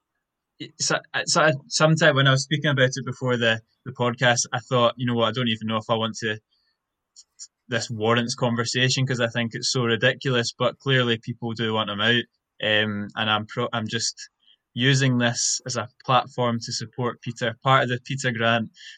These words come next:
fan club, and <laughs> so hopefully I don't see any reason why he will depart. Um,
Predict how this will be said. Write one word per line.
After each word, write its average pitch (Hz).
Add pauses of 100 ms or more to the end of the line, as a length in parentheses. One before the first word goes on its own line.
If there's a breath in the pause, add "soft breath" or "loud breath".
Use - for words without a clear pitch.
(140)
fan 135
club, 117
and 123
<laughs> - (260 loud breath)
so 120
hopefully 131 (440)
I -
don't 120
see 120
any 113
reason 107
why 104
he 113
will 131
depart. 120 (420)
Um, 107